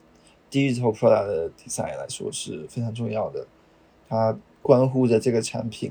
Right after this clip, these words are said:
的可信赖度和这个用户的感知。对，呃，然后再往上一点，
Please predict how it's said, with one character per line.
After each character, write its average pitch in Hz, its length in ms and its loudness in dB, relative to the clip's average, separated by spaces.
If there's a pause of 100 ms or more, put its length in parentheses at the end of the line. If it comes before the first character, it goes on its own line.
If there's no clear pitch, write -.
(140)
的 65 340 -6
可 - 160 -8
信 117 220 -2
赖 107 160 -4
度 101 220 -14 (540)
和 - 440 -8 (200)
这 92 120 -16
个 82 100 -10
用 117 280 0
户 117 120 -6
的 98 100 -6
感 - 300 -14
知。 - 240 -10 (1800)
对， - 180 -6 (340)
呃， 113 380 4
然 131 100 2
后 175 160 2
再 185 200 6
往 101 280 6
上 135 280 2
一 117 60 2
点， 92 320 -8